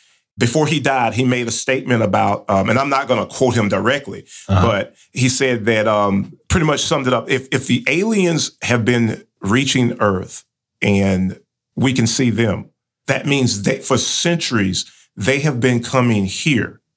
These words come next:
Speaker 1: We have no clue of how to get to them. So if they are real,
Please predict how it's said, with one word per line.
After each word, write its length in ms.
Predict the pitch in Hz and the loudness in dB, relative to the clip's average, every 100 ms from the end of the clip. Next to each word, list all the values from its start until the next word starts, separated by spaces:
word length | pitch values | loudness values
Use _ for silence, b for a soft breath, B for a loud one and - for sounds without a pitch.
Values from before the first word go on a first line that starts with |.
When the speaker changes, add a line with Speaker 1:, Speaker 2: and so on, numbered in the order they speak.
| _ _ _ | _ _ _
Speaker 1:
We 220 | 107 156 | 2 2
have 220 | 185 156 120 | 2 2 2
no 240 | 139 131 | 2 0
clue 680 | 131 - - - 175 127 - | -4 -8 -4 0 2 2 -2
of 100 | - | 0
how 160 | 120 | 0
to 80 | 110 | 2
get 220 | 95 117 - | 0 -2 -2
to 80 | |
them. 360 | 92 113 98 - B B B | -2 -2 -2 -8 B B B
So 220 | - 165 | -2 2
if 160 | 131 127 | 0 0
they 220 | 117 147 | -2 0
are 300 | 139 170 170 | 2 2 0
real, 440 | 131 151 98 - | 0 0 0 -4